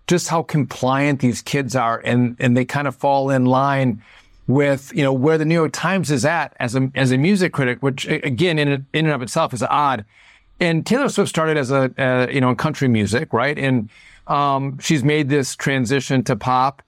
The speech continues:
And she's also made a transition, it seems she was apolitical or didn't express her political views, but now she's come out and been,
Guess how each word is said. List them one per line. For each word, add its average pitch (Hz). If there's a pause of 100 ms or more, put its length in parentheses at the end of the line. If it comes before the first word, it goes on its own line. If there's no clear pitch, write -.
(680)
And 160 (100)
she's 160
also 214
made 185
a 143
transition, 143
it 139
seems 135
she 151
was 123
apolitical 139
or 131
didn't 135
express 127
her 120
political 139
views, 120
but 131
now 147
she's 202
come 170
out 131
and 123
been, 123